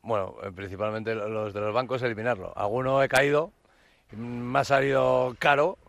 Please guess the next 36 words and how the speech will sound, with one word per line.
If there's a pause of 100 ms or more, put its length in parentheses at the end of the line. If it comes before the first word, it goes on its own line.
porque,
ah,
bueno,
hubo
una
vez
así
un
enlace
para
ver (380)
fu-,
fútbol
pirateado
y
eso, (580)
y
luego
te
llegan
mensajes
que
te
cuestan
treinta
céntimos
y
al
final
del
mes
son
treinta
euros,
pero
bueno,